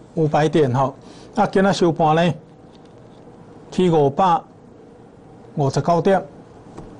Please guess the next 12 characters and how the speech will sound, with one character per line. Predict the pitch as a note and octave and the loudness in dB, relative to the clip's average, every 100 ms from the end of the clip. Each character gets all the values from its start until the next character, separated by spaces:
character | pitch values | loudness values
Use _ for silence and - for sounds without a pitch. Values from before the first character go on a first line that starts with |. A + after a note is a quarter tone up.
| - - - - - - | -20 -20 -20 -20 -18 -4
那 | A3+ | -2
今 | - | 2
天 | G3+ G3 | 2 2
大 | F3+ A3 | 0 0
涨 | F#3 E3+ D3+ | 0 0 0
呢， | F3 D#3 - - | -2 -4 -8 -4
开 | G3+ | -2
高 | F#3+ G3 F#3 | 2 0 0
以 | D#3 | -2
后， | E3+ G3+ E3 - - - - | 0 0 -2 -8 -20 -20 -6
直 | E3+ | -4
接 | D#3+ G3 G3 | 0 2 2